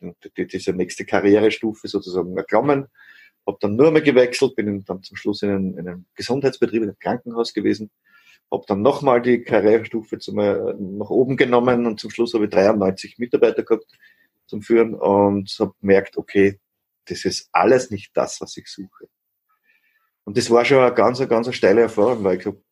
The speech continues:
dann hab, das war der Zeitpunkt, wo ich gesagt hab, okay, und jetzt Ende Gelände.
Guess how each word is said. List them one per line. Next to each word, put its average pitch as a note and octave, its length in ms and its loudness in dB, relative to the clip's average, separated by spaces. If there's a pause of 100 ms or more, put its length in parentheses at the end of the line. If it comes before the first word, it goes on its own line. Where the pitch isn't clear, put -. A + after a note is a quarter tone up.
dann G2+ 180 -8
hab, G#2+ 180 -10
das G#2+ 140 -10
war B2 80 6
der A#2+ 100 2
Zeitpunkt, A#2+ 440 0
wo A#2 60 0
ich A#2+ 60 2
gesagt A2 200 -6
hab, - 80 -10
okay, A2 240 0
und A#2 80 -2
jetzt - 260 -4
Ende A#2+ 260 0
Gelände. G#2+ 500 0